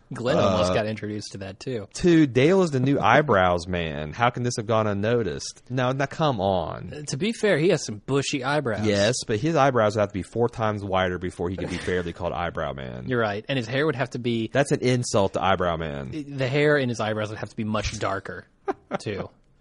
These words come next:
Speaker 2: You have to
Speaker 1: Like,
Speaker 2: wipe those things down, too.
Speaker 1: he'd have to dye 'em black, yeah.
Speaker 2: Um, let's see.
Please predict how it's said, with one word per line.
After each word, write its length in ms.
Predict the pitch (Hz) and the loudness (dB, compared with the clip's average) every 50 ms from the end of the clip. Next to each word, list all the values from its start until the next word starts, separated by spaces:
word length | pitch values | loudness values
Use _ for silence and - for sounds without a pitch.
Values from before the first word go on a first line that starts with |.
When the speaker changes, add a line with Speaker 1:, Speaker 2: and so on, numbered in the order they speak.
| _ _ - - - - - _ | _ _ -20 -20 -20 -20 -14 _
Speaker 2:
You 60 | - | -2
have 100 | 135 131 | -2 0
to 60 | 131 | 0
Speaker 1:
Like, 100 | 113 92 | 0 2
Speaker 2:
wipe 200 | 95 101 101 104 | 2 2 2 2
those 180 | - 104 92 - | 0 -4 -4 -4
things 180 | - 92 87 85 | -6 -6 -6 -4
down, 320 | 95 92 90 87 85 85 | -4 -4 -4 -4 -6 -6
too. 220 | - 85 82 76 73 | -8 -8 -6 -6 -6
Speaker 1:
he'd 100 | - 131 | -4 -4
have 100 | 135 - | -4 -4
to 80 | - 120 | -4 -8
dye 300 | 104 117 110 107 107 107 | -2 -2 0 0 0 -2
'em 100 | 101 98 | -4 -8
black, 400 | 98 101 95 95 92 95 - - | -8 -8 -8 -8 -10 -12 -14 -10
yeah. 220 | - 104 98 98 98 _ _ _ _ _ _ _ _ _ - _ _ _ _ _ _ _ _ _ _ | -10 -10 -10 -10 -12 _ _ _ _ _ _ _ _ _ -20 _ _ _ _ _ _ _ _ _ _
Speaker 2:
Um, 920 | - 110 113 110 107 107 104 101 98 98 95 95 92 90 90 90 87 87 90 _ _ _ _ _ _ | 0 2 4 4 4 4 2 2 2 0 0 0 0 -2 -4 -4 -6 -8 -10 _ _ _ _ _ _
let's 200 | - - - - - | -14 -12 -10 -10 -6
see. 760 | 104 95 90 90 90 87 85 80 78 73 65 60 50 50 | -6 -4 -4 -4 -4 -4 -4 -4 -6 -6 -8 -8 -10 -12